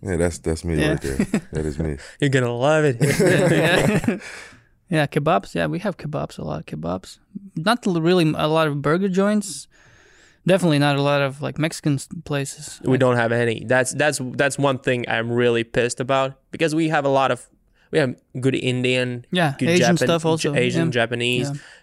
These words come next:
Speaker 2: Yeah.
Speaker 3: uh, but we don't have any Mexican.
Speaker 1: Are there
Speaker 3: Yeah.
Speaker 1: any, like, Japanese steakhouses? Do you know where they, like, cook in
Speaker 2: Ooh.
Speaker 1: front of you? That
Speaker 2: Oh no, not def-, I don't
Speaker 1: No?
Speaker 2: think so. Right?
Speaker 3: Um,
Speaker 2: You know, well, the guy
Speaker 3: the,
Speaker 2: just
Speaker 3: the,
Speaker 2: stands there and just,
Speaker 3: no,
Speaker 2: like, chops
Speaker 1: no.
Speaker 2: the fish
Speaker 3: Yeah, yeah, yeah.
Speaker 2: off.
Speaker 3: The,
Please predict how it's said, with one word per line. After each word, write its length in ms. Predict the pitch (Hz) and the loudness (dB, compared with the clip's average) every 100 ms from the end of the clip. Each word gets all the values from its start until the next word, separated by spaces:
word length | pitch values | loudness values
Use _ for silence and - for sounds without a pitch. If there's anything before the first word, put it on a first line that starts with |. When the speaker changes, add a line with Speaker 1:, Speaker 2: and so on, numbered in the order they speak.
| _ | _
Speaker 2:
Yeah. 340 | 117 110 110 113 | -4 0 0 0
Speaker 3:
uh, 40 | |
but 340 | 110 107 113 113 | -2 -2 -2 0
we 80 | 113 | 0
don't 180 | 113 | 0
have 120 | 110 110 | 0 0
any 180 | 110 | -2
Mexican. 560 | 107 107 107 - - 117 | -4 -6 -8 -12 -14 -8
Speaker 1:
Are 100 | 87 | -2
there 100 | 87 | 2
Speaker 3:
Yeah. 60 | 110 110 | 2 2
Speaker 1:
any, 60 | 95 | 2
like, 240 | 87 76 | 0 -2
Japanese 720 | 73 90 90 90 87 82 - - | -2 -2 -2 -4 -4 -6 -10 -6
steakhouses? 680 | 87 87 92 92 - 98 104 | -4 -2 -2 -4 -6 -14 -10
Do 100 | 85 | -6
you 80 | 82 | -4
know 100 | 85 | 0
where 120 | 85 | 2
they, 100 | 85 | 2
like, 240 | 82 78 151 | 2 0 0
cook 160 | 71 | 0
in 60 | 85 | -2
Speaker 2:
Ooh. 60 | |
Speaker 1:
front 220 | 78 87 90 | -4 -4 -4
of 40 | |
you? 200 | 90 95 110 | -4 -6 -8
That 180 | 76 82 | -4 0
Speaker 2:
Oh 220 | 170 185 | 2 4
no, 280 | 180 185 175 | 4 4 4
not 340 | 160 165 147 143 | 4 2 2 0
def-, 200 | 170 165 | 0 0
I 100 | 165 | 0
don't 120 | 170 | 2
Speaker 1:
No? 40 | 151 | 0
Speaker 2:
think 120 | - | -2
so. 200 | 139 139 | -6 -6
Right? 180 | 156 180 | 0 2
Speaker 3:
Um, 380 | 165 165 165 160 | 4 4 6 4
Speaker 2:
You 40 | 202 | 4
know, 120 | 208 | 4
well, 120 | 175 | 2
the 120 | 156 | 2
guy 240 | 151 160 165 | 2 2 4
Speaker 3:
the, 80 | |
Speaker 2:
just 220 | 151 156 151 | 2 2 0
Speaker 3:
the, 100 | 156 | 0
Speaker 2:
stands 300 | 175 175 165 | 2 2 4
there 100 | 165 | 2
and 80 | |
just, 140 | 156 165 | 4 4
Speaker 3:
no, 140 | 190 | 4
Speaker 2:
like, 100 | 170 | 4
chops 220 | 180 - 92 | 4 2 2
Speaker 1:
no. 60 | |
Speaker 2:
the 20 | 175 | 0
fish 220 | - 175 | 2 4
Speaker 3:
Yeah, 100 | 170 | 4
yeah, 140 | 175 | 4
yeah. 260 | 175 170 135 | 4 4 2
Speaker 2:
off. 120 | 127 | 2
Speaker 3:
The, 240 | 131 127 | 4 4